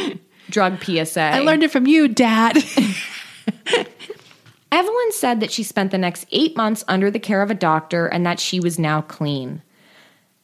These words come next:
Speaker 1: Harry Thaw was released from the hospital in nineteen twenty-four and continued to earn a ton of money through his family's businesses and trusts.
Speaker 2: Oh, so he got released again?
Speaker 1: He got released again,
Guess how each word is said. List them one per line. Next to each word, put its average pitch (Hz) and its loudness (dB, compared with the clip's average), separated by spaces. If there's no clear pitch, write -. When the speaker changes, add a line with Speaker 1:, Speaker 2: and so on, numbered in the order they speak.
Speaker 1:
Harry 359 2
Thaw 214 0
was 190 -2
released 170 -2
from 165 -2
the 165 0
hospital 233 0
in 190 2
nineteen 175 0
twenty-four 226 0
and 254 -2
continued 370 -2
to - -2
earn 208 0
a 185 0
ton 170 -2
of 147 -4
money 139 -2
through 151 -2
his 170 -4
family's 143 -2
businesses 139 -6
and 139 -10
trusts. - -6
Speaker 2:
Oh, 262 2
so 226 2
he 226 0
got 226 0
released 208 2
again? 147 -2
Speaker 1:
He 226 2
got 302 0
released 240 -4
again, 202 -2